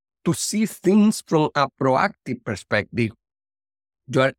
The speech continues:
going to be able to see that life is not easy, not difficult, that life is not unfair, that life is what you decide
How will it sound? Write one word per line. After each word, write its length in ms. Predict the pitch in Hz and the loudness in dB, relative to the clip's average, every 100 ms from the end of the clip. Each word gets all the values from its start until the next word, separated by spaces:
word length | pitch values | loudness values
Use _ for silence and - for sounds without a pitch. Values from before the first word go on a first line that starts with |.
| _ | _
going 220 | 143 143 | -2 -2
to 100 | - | -4
be 180 | 131 135 | 0 0
able 260 | 143 139 | 0 -2
to 160 | 117 131 | -8 -12
see 260 | - 139 143 | -12 -10 -8
that 200 | 123 110 | -6 -4
life 440 | 113 127 175 - - | -2 -2 -2 -4 -12
is 220 | 240 - | -16 -14
not 340 | 175 196 202 - | -6 -2 -2 -4
easy, 540 | - 226 - 254 226 240 _ _ | -6 -4 -4 -8 -10 -12 _ _
not 280 | - 185 226 | -2 -2 -2
difficult, 580 | 160 113 - - 127 214 - _ _ _ - | -6 -6 -12 -10 -8 -10 -14 _ _ _ -6
that 140 | 135 - | -6 -4
life 380 | 143 147 185 - | -4 -2 -4 -6
is 320 | 175 156 - | -6 -6 -6
not 320 | 160 165 208 | -2 -2 0
unfair, 640 | 190 139 - - 90 95 175 _ _ _ _ | -4 -6 -14 -16 -10 -10 -10 _ _ _ _
that 140 | - 123 | -6 -2
life 380 | 131 156 185 - | -2 -2 -4 -6
is 280 | 165 160 165 | -6 -4 -6
what 400 | 135 139 123 123 | -8 -8 -8 -6
you 220 | 160 214 226 | -4 -4 -4
decide 600 | 226 - - 156 156 | -6 -6 -10 -10 -10